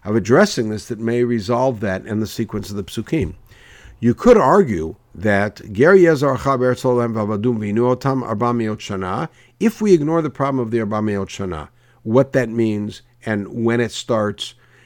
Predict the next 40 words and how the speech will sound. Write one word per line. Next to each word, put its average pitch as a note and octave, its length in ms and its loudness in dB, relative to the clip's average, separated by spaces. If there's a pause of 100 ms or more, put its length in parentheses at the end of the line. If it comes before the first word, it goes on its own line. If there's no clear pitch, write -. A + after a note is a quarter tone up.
(180)
then B2 200 2
maybe G#3+ 400 2
this F#3+ 240 0
is F#3 140 -4
all G3 160 0
gonna F#3 220 0
happen F#3 400 -4
in F#3 180 -4
Avram's G3 420 -2
life. G3+ 440 -6 (240)
Avram D3+ 320 -2
will C3 100 0
be A#2 100 -4
sitting F#2 320 -8
here, A2 220 -6
and E3 100 -6
his F3 120 -2
children G#3 360 2
are A#2 60 -4
gonna A#2+ 340 -4 (320)
end A#2 200 -2
up G2 100 -8
leaving, E3 400 2
et G2 100 -8
cetera. A2 480 -4 (720)
And E3 360 4
I'll B2 140 2
judge G2 280 0
the G2 80 2
nation F#2+ 300 0
that F2 100 -4
oppresses D#3+ 440 -6
them, E3 340 -4 (500)
and C#3+ 480 8
they A2+ 100 4
will G#2 140 2
leave A#2 200 6
with G#2 120 -6
great F#2+ 240 -4
wealth. D#2+ 500 -10